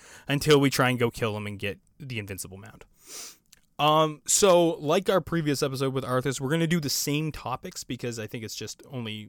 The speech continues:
right that we kinda do both episodes the same layout. So we're gonna talk about the believability of Arthas becoming from what he was,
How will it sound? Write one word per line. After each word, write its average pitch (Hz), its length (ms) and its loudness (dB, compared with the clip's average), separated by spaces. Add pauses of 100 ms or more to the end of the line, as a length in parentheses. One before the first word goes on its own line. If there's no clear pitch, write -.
(120)
right 120 260 -4
that 110 100 -10
we 107 260 -10 (380)
kinda 143 180 2
do 131 100 0
both 120 280 -2
episodes 117 340 -2
the 120 60 -6
same 104 260 -4
layout. 123 280 -2
So 131 100 -2
we're 117 80 -4
gonna 113 60 -6
talk 139 160 -2
about 135 100 -2
the 123 80 -6
believability 120 720 -2
of 117 160 -10
Arthas 117 440 -6
becoming 113 520 -6 (720)
from 135 340 2
what 127 180 2
he 131 240 -4
was, 123 640 2